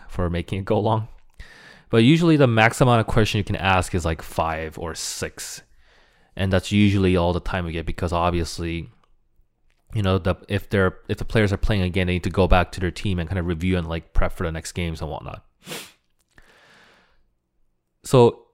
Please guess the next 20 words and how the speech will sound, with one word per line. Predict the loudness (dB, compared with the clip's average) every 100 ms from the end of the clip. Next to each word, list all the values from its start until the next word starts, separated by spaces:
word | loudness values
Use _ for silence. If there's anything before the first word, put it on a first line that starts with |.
| _
it | 6
is | 6 2
really | 4 6 6
hard, | 4 2 6 8 8 6 2 -2 -8 _
even | 2 6 6
for | 6 2
ex-, | 2 -2 -2
like, | -2 -2 _ _ _ _ _ _ _ _ _ _ _ _ _ _ _ _ _ _ _ -18
<sighs> |
how | -16 -16 -18 -18 -10 -10
do |
I |
explain | -10 -14 -14
this? | -14 -18 -20 -20 _ -18 _ _ _ _
Okay, | 0 4
let's | 4 4
compare | 4 8 8 10 8 8 4 2
our, | 4 6 6 2 -4 _ 4
our | 10
outlet | 10 10 6 2 2